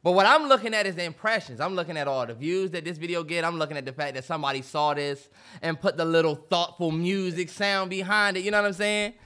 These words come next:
And what I thought was, "Damn, bro really didn't say shit." You know what I'm saying? And, like, it works because you a rapper. But, like, let's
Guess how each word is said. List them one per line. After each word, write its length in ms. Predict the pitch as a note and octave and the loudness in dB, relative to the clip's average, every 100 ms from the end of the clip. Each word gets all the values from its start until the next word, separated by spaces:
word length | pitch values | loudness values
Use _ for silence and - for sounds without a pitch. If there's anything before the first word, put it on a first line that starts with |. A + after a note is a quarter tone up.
| - - - | -20 -20 -2
And 320 | G3+ G3+ F#3 | 2 4 2
what 140 | F3 G3 | 2 2
I 100 | F#3+ | 2
thought 460 | - A#3+ D4 C4+ | 0 4 4 6
was, 480 | A3 G#3+ G3 F#3 F3+ - _ _ - | 4 6 6 4 0 -16 _ _ 2
"Damn, 300 | B3+ D4+ B3+ | 6 8 6
bro 180 | G#3+ D4 | 8 6
really 220 | D4 D#4+ | 6 0
didn't 240 | D4+ C#4 G#3+ | 0 -2 0
say 260 | D#4+ E4+ | 0 0
shit." 520 | A#3+ - G4 F4 - - _ _ _ _ _ - | -2 2 2 2 -4 -20 _ _ _ _ _ -6
You 100 | A#3 | 0
know 40 | |
what 120 | D4 | 2
I'm 40 | D4+ | 2
saying? 380 | D4 D#4 D#4+ F#4 - _ _ _ _ - | 2 2 0 -4 -12 _ _ _ _ -2
And, 140 | C4 C4 | 2 6
like, 280 | C4 B3 - - _ _ _ _ _ _ _ C4+ | 4 4 -4 -20 _ _ _ _ _ _ _ -2
it 200 | C4+ G#3+ | 0 4
works 380 | B3+ D#4+ G#3 | 6 6 4
because 380 | G3 A#3 B3+ G#3 | -4 0 2 2
you 160 | A3+ G3 | 2 0
a 100 | D3 | 0
rapper. 640 | C3+ G#3 G#3+ D3 G#2+ F#2 _ _ _ | 0 0 0 -4 -12 -14 _ _ _
But, 140 | G3 F#3 | 0 2
like, 200 | C#3+ C3+ | 0 2
let's 240 | B3 - | 0 0